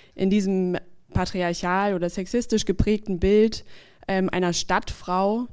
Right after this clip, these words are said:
der Hure Babylon, ein Bild, was es in der Bibel öfter gibt, ähm, dass Städte mit Frauen identifiziert werden, ähm, und, ähm, und Städte und Frauen mit Hurerei, mit Ga-,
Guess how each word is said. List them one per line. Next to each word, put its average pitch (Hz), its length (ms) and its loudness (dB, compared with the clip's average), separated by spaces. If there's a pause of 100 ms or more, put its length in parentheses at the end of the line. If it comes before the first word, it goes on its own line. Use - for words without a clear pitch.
der 180 140 0
Hure 214 260 0
Babylon, 202 600 2
ein 175 180 -2
Bild, 214 260 2
was 185 160 0
es 185 200 -4
in 185 180 0
der 175 140 2
Bibel 196 260 0
öfter 185 380 0
gibt, 214 380 -6 (360)
ähm, 185 260 2
dass 175 400 -2 (320)
Städte 214 600 0
mit 185 180 -2
Frauen 208 380 0
identifiziert 202 800 -4
werden, 196 540 0
ähm, 180 400 -4 (400)
und, 208 480 0 (140)
ähm, 185 340 6
und 190 340 0 (140)
Städte 233 460 0
und 262 180 6
Frauen 190 600 2
mit 170 260 -6
Hurerei, 185 680 -2
mit 175 200 -6
Ga-, 170 180 -4